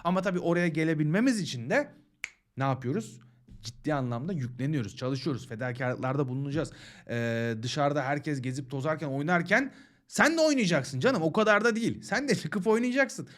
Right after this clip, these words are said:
Şurada yaptığımız altı saatlik plan ya. Altı saati bana veriyorsun, on saat sana kalıyor, sekiz saatte uyu, tamam,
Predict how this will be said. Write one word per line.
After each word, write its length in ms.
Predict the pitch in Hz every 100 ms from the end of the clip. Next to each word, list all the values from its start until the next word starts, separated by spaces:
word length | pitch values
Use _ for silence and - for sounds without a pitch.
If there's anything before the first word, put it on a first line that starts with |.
| -
Şurada 280 | 185 208 220
yaptığımız 460 | 220 220 240 240
altı 260 | 226 214 220
saatlik 400 | 233 196 220 214
plan 180 | 240 240
ya. 280 | 190 202 - - -
Altı 300 | 214 220 220
saati 360 | 220 202 180
bana 200 | 214 220
veriyorsun, 360 | 196 165 151 -
on 260 | - 196
saat 340 | 180 156 117 -
sana 260 | 175 220
kalıyor, 260 | 185 202 233
sekiz 320 | 220 180 -
saatte 300 | 120 107 -
uyu, 220 | 151 220
tamam, 280 | 202 175 110